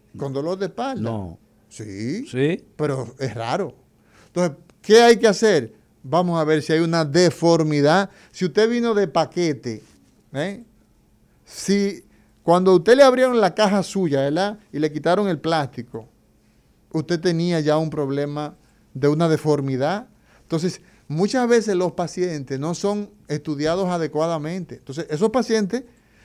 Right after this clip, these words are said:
Speaker 1: a todo el paciente que le duele la espalda hay que hacerle una radiografía parado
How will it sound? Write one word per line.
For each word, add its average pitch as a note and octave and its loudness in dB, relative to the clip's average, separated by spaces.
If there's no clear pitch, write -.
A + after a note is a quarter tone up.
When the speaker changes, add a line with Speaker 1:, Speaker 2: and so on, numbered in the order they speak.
Speaker 1:
a D3 -4
todo C#4 6
el C4 0
paciente G3+ -2
que F3 -8
le D#3+ -4
duele E3 -6
la E3+ -6
espalda D3+ -4
hay C3 -4
que C3+ -8
hacerle D3 -8
una D3+ -6
radiografía C3+ -6
parado B3+ 10